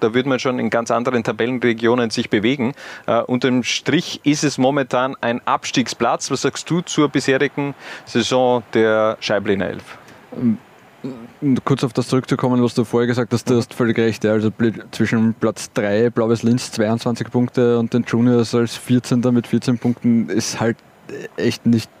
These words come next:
Speaker 2: nicht viel Spielraum. Ja. Also es sind, sind drei Siege und du bist auf einmal wieder ganz oben oder, oder ganz unten mit dabei. Ähm, das muss man schon, schon noch, äh, noch einmal festhalten.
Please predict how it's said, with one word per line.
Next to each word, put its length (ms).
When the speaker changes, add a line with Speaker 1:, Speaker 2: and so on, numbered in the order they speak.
Speaker 2:
nicht 300
viel 160
Spielraum. 520
Ja. 160
Also 200
es 140
sind, 220
sind 340
drei 160
Siege 360
und 180
du 300
bist 180
auf 80
einmal 240
wieder 280
ganz 460
oben 420
oder, 360
oder 140
ganz 200
unten 260
mit 160
dabei. 280
Ähm, 320
das 180
muss 280
man 120
schon, 420
schon 160
noch, 120
äh, 260
noch 220
einmal 160
festhalten. 560